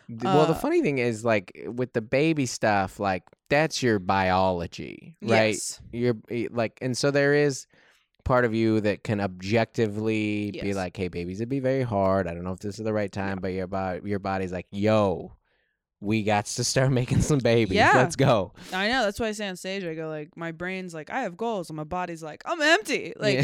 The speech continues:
Speaker 2: every
Speaker 1: <laughs>
Speaker 2: day. And it is hard. Like, I've, I have openly wept looking at baby pictures
Speaker 1: <laughs>
Speaker 2: of babies I don't know, Dustin.
Speaker 1: <laughs>
Speaker 2: And I, it's
Speaker 1: Just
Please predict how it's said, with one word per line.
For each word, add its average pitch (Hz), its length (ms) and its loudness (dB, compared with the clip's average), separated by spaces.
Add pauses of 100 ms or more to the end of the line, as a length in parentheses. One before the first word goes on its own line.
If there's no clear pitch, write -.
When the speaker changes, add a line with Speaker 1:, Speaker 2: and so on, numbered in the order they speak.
Speaker 2:
every 494 320 6
Speaker 1:
<laughs> - 0 -
Speaker 2:
day. 233 360 4 (340)
And 247 160 0
it 320 80 2
is 330 160 2
hard. 247 260 2
Like, 202 220 0
I've, 233 260 -2 (220)
I 190 160 0
have 247 340 -4
openly 233 520 -4
wept 170 920 -4
looking 185 460 -6
at 160 260 -12
baby 170 380 -4
pictures 139 720 -6 (240)
Speaker 1:
<laughs> - 240 -20
Speaker 2:
of 226 160 0
babies 294 420 4
I 277 200 2
don't 302 260 0
know, 233 320 0 (280)
Dustin. 170 460 -6
Speaker 1:
<laughs> - 60 2 (640)
Speaker 2:
And 226 420 0 (120)
I, 214 180 -2 (180)
it's 247 100 0
Speaker 1:
Just 185 260 2